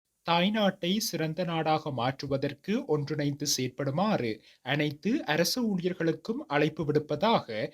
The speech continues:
ஜனாதிபதி அனுரகுமார திசாநாயக்க தெரிவித்துள்ளார். அக்குரேகொட பாதுகாப்பு படை தலைமையக வளாகத்தில் அமைந்துள்ள பாதுகாப்பு அமைச்சில்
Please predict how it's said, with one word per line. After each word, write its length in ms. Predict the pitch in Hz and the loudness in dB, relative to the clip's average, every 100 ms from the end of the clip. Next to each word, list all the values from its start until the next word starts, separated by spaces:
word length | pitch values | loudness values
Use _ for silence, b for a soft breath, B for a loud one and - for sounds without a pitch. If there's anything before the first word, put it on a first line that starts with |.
| B - | B -2
ஜனாதிபதி 840 | 147 151 151 143 143 139 240 - | 2 4 2 0 -4 0 -2 -2
அனுரகுமார 680 | 147 170 262 262 226 208 196 | -2 0 0 0 2 2 0
திசாநாயக்க 680 | - - 165 156 147 147 160 | -4 -2 0 2 0 0 -2
தெரிவித்துள்ளார். 840 | 156 233 160 143 131 123 131 139 - _ _ _ _ _ _ _ _ _ _ - | 4 4 4 -2 -4 -2 0 2 0 _ _ _ _ _ _ _ _ _ _ -2
அக்குரேகொட 640 | 151 - 254 262 226 214 208 | -2 2 2 4 2 2 0
பாதுகாப்பு 640 | 170 156 160 170 160 160 | 4 4 4 0 0 -2
படை 280 | 160 151 151 | 0 0 0
தலைமையக 540 | 143 143 143 143 143 | 0 0 0 -2 -2
வளாகத்தில் 720 | 139 120 127 135 143 - 151 151 | -4 2 2 2 -6 -2 -2 -2
அமைந்துள்ள 720 | 127 131 135 143 139 180 285 | -2 -2 -2 -2 2 2 2
பாதுகாப்பு 680 | - 127 151 151 147 143 135 | 2 2 2 0 -2 0 0
அமைச்சில் 560 | 127 190 - 120 98 | 0 -2 -2 -4 -4